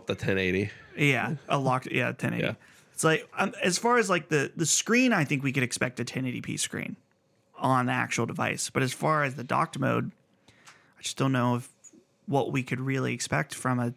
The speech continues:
Speaker 2: portable device.
Speaker 1: Right.
Speaker 2: But, 'cause let's say it's twice as good. Being twice as good would probably make it in the fourteen forty p camp. But
Speaker 1: What does,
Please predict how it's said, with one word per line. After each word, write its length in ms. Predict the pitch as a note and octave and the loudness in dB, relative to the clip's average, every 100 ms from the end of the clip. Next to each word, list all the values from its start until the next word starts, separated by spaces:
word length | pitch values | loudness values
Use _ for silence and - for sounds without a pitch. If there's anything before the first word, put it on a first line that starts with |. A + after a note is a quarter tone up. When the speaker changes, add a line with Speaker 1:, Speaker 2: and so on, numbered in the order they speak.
| - | -6
Speaker 2:
portable 300 | C#3+ C3+ C3+ | -4 -2 -4
device. 520 | C3 C#3 F3 D3+ - | -4 -2 -2 -4 -8
Speaker 1:
Right. 240 | - E2 - _ _ _ _ _ | -6 -6 -8 _ _ _ _ _
Speaker 2:
But, 280 | B2+ A#2 - _ _ _ _ _ _ - - - | -2 -2 -4 _ _ _ _ _ _ -20 -20 -10
'cause 140 | - F#3+ | -2 0
let's 160 | A#3+ | 2
say 140 | A#3 G#3 | 4 2
it's 200 | - - | 2 -4
twice 520 | - - C3+ C#3 - | -6 -2 0 0 -2
as 180 | A#2 A#2 | -4 -2
good. 380 | B2 A2+ - - _ _ _ _ _ _ _ _ _ | 0 0 -4 -12 _ _ _ _ _ _ _ _ _
Being 220 | F#3 B3+ | 6 6
twice 320 | B3+ G3+ G3 F#3 | 6 4 4 2
as 120 | D3 | 2
good 180 | D3+ C3+ | 4 4
would 180 | C3+ B2+ | 2 2
probably 300 | C3+ B2+ B2 | 0 2 2
make 240 | B2 A#2+ | 2 0
it 80 | A#2+ | 0
in 100 | A#2 | -2
the 80 | A#2+ | -2
fourteen 380 | C3 B2 - | -2 -2 -4
forty 220 | B2 - B2+ | -4 -4 -4
p 180 | - - | -4 -6
camp. 420 | - - - - _ _ - _ _ _ _ | -8 -10 -10 -16 _ _ -20 _ _ _ _
But 240 | G2 G#2+ - _ _ | -6 -4 -6 _ _
Speaker 1:
What 140 | - - | -6 -4
does, 380 | F4 F#3 - | -2 -4 -8